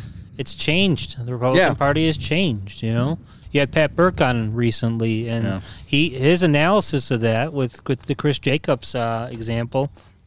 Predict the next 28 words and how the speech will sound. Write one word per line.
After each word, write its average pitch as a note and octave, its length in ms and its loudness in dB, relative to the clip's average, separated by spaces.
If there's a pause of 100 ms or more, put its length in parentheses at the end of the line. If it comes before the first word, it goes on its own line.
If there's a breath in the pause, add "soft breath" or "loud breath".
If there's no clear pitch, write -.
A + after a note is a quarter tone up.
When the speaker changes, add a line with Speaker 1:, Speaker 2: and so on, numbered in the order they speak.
Speaker 1:
that's, - 400 -8
that's - 220 -6
legit. F#3+ 380 -6 (500)
Speaker 2:
Yeah. D#3+ 180 2 (1040 loud breath)
No, F#3+ 160 6
I C#3 120 6
mean, D3 200 4
I, C#3+ 260 6
like D3+ 200 4
I D#3 40 4
said, C#3 220 0
I, - 180 4 (280 loud breath)
I B2+ 100 4
think E3 200 2
that's D3 180 2
a C3+ 60 4
good C3 280 2
strategy C3 380 4
for A#2+ 180 2
the G#2+ 340 2 (360)
general C#3 420 4
election, G#3 480 2 (440 loud breath)
but C3 120 6
he's D#3 300 2
not D#3 260 4
the C3+ 80 2
candidate E3 460 2
yet. F2+ 300 -6